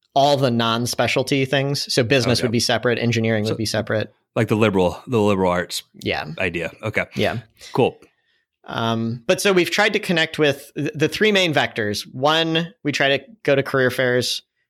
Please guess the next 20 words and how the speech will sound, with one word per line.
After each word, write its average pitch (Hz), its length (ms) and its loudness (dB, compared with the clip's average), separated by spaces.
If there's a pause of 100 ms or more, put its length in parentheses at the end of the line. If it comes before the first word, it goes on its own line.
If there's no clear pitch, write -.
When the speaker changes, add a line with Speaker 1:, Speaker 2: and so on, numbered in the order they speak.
(100)
Speaker 1:
Two, 147 500 2
we've 139 160 0
tried 131 160 0
to 131 60 -2
connect 131 300 -2
with 123 140 -4
professors. 127 640 -2 (200)
The 131 100 -2
reality 143 360 2
is 143 120 2
professors 156 520 -2
don't 135 240 0
know 117 220 2
their 120 160 0
students. 120 720 -4
Like, 117 320 -2 (580)
<laughs> - 300 -6
most, 151 260 2 (140)
there, 185 200 4
there 185 180 4